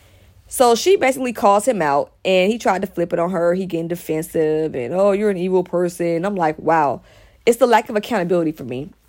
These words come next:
So I would like to do a P S A for my ladies who might not know, and for the men who don't know better,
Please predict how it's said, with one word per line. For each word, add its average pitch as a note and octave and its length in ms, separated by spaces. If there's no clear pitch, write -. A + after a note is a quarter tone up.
So - 160
I F#3 160
would C4 160
like G#3 220
to F3+ 320
do E3 160
a D3 40
P C4+ 240
S - 220
A D3+ 320
for E3+ 540
my E3+ 160
ladies G3 400
who A3 100
might F3 280
not E3+ 580
know, G3+ 520
and F#3+ 140
for G3+ 160
the F3+ 140
men F#3 340
who G3+ 160
don't E3 300
know D#3+ 180
better, B2+ 480